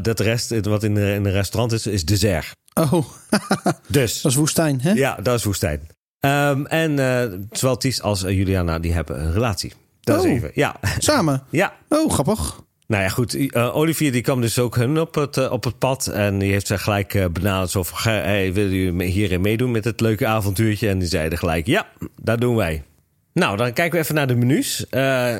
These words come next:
Speaker 1: neem altijd even, check altijd als je deze aflevering, eh,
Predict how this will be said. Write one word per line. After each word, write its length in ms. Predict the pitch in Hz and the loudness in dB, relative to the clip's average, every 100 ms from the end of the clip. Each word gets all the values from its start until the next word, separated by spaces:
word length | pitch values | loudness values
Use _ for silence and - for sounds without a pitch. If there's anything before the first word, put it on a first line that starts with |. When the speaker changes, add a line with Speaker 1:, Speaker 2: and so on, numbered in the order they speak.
| - | -2
Speaker 1:
neem 240 | 123 151 | 0 0
altijd 220 | 143 143 | 0 0
even, 260 | 143 131 135 - 127 | -2 0 -2 -4 -6
check 220 | - 143 | -2 0
altijd 260 | 139 135 117 | 0 -2 -2
als 120 | 110 | -2
je 60 | - | 0
deze 340 | 113 107 110 | 0 2 0
aflevering, 680 | 95 110 113 104 101 104 101 | 0 0 0 0 0 0 0
eh, 320 | 98 95 92 | 0 0 -2